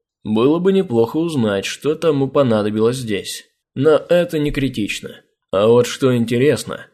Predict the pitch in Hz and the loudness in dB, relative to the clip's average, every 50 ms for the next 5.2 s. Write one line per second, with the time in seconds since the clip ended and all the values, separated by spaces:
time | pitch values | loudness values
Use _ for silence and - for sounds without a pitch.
0 | _ _ _ - 139 135 139 143 143 131 131 131 120 120 131 147 151 135 135 135 | _ _ _ 2 4 6 6 6 6 6 4 4 4 4 2 2 2 2 2 0
1 | 123 120 - - _ - - 143 143 143 151 160 165 160 160 - 156 151 143 143 | -2 -4 -6 -12 _ -4 2 4 4 4 4 2 0 -4 -2 0 2 2 4 4
2 | 143 139 147 143 147 143 143 - 139 131 127 123 123 127 131 156 165 123 101 92 | 6 6 6 6 4 4 2 2 2 2 2 2 2 2 2 0 0 0 -2 -2
3 | - - _ _ _ _ - 101 98 95 - - 120 127 143 151 151 156 160 160 | -4 -6 _ _ _ _ -8 -8 -6 -6 -6 -4 -2 -2 -2 -2 -2 -2 -2 -2
4 | 151 - - 127 117 110 107 107 110 110 113 123 139 147 113 98 95 82 76 - | -2 -4 -4 -2 0 0 0 2 2 2 2 2 2 2 0 -2 -2 -6 -12 -14
5 | - - - | -16 -18 -18